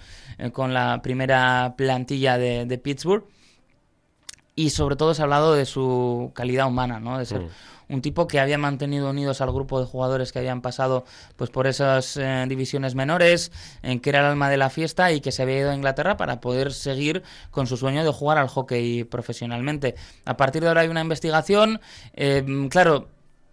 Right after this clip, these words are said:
Speaker 1: también es cierto que la imagen que hemos visto nosotros en cámara lenta, y eso a veces
Speaker 2: Sí, distorsiona
Speaker 1: por
Speaker 2: un poco,
Speaker 1: poner un
Speaker 2: sí.
Speaker 1: ejemplo muy claro, aunque parezca muy banal, lo vemos con el var, ¿no?
Speaker 2: Mm,
Speaker 1: Que a
Speaker 2: sí,
Speaker 1: veces
Speaker 2: sí.
Speaker 1: hay cosas que parecen tremendas y, eh, antes, pues, no lo han sido, entonces hay que ver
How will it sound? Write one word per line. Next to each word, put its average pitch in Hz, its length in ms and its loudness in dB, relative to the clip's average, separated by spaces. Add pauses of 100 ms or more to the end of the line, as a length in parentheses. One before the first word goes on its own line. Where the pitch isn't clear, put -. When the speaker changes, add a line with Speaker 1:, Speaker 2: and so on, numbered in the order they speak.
Speaker 1:
también 165 400 4
es 180 140 -2
cierto 190 280 -2
que 151 100 0
la 143 60 0
imagen 147 300 -2
que 160 60 -6
hemos 165 140 -4
visto 156 120 -6
nosotros 156 320 -8
en 147 100 -6
cámara 143 320 -2
lenta, 170 300 -2
y 139 60 -4
eso 139 120 -6
a 143 60 -2
veces 165 300 -4 (220)
Speaker 2:
Sí, 101 240 -2 (100)
distorsiona 104 480 -2
Speaker 1:
por 147 100 4
Speaker 2:
un 135 60 -4
poco, 143 80 -2
Speaker 1:
poner 160 180 4
un 175 80 0
Speaker 2:
sí. 170 60 2
Speaker 1:
ejemplo 165 400 0
muy 165 180 -2
claro, 165 480 6
aunque 135 260 -4
parezca 143 520 -2
muy 147 140 0
banal, 147 360 4 (240)
lo 139 180 4
vemos 151 280 0
con 147 160 -2
el 143 120 0
var, 196 360 2
¿no? 151 160 -2
Speaker 2:
Mm, 127 60 0
Speaker 1:
Que 151 80 0
a 135 40 4
Speaker 2:
sí, 147 80 4
Speaker 1:
veces 151 240 4
Speaker 2:
sí. 139 80 -2 (200)
Speaker 1:
hay - 160 2
cosas 170 300 0
que 170 120 -4
parecen 160 960 0
tremendas 160 560 -2
y, 139 260 -4 (360)
eh, 143 520 0
antes, 160 380 0
pues, 127 160 -4
no 139 100 0
lo 147 100 2
han 147 120 0
sido, 180 240 -2
entonces 156 220 -2
hay 151 60 -2
que 156 140 0
ver 170 200 4